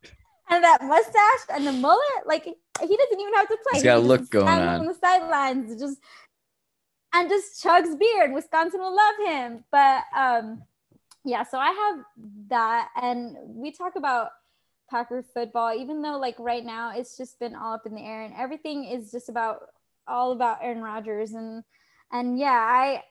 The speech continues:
Speaker 1: I was one of those, and I still am one of those people that think it's all made up until he comes out and says something himself. Then and he hasn't.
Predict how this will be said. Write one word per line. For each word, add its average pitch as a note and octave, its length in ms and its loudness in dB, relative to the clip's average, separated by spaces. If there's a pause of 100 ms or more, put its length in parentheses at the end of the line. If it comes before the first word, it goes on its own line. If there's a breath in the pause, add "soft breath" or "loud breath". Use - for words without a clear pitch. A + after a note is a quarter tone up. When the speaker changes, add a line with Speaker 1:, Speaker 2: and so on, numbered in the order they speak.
Speaker 1:
I C4 300 2
was C#4+ 160 -4
one C4+ 140 -6
of B3+ 60 -4
those, B3+ 180 -2 (260)
and B3+ 240 0
I C#4 80 -2
still D#4 280 -4
am C#4 260 -4 (240)
one A#3+ 260 -10
of A#3+ 80 -4
those A3+ 220 -4
people A#3 320 -10
that G#3+ 180 -8
think A#3+ 180 -8
it's A#3 200 -10 (100)
all B3 160 -2
made A3+ 220 -4
up G3 180 -6 (100)
until A#3+ 280 -6
he C4 160 -6
comes C#4+ 280 -6
out A#3+ 160 -2
and A#3+ 160 -8
says A#3 280 -8
something A#3 320 -8
himself. A3 540 -8 (120)
Then G#3+ 320 -10 (560)
and A#3 180 -8
he B3 180 -8
hasn't. A3 560 -2